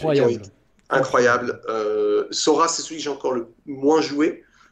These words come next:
Speaker 1: euh, mais je vais, je vais, je vais me pencher dessus. Je, je passe quinze à vingt heures à chaque fois sur un perso. Euh,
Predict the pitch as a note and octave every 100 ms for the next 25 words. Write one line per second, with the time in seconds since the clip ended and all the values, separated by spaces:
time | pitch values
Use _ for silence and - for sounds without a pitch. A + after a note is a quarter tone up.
0 | _ - A#2 A2+ A2 A2+ B2+ B2+ B2+ C#3
1 | A#2 B2+ A2 B2 A#2 B2+ - B2 - E3+
2 | F#3 - - - - D3+ D3+ C3+ F3 F3
3 | - - D#3+ C#3+ C3 C3+ C3+ E3 D3+ -
4 | B2 - - B2+ A#2+ A#2 - - - _
5 | _ _ _ _ - G#2+ G#2 G2+ G2+ G#2
6 | - - - - - -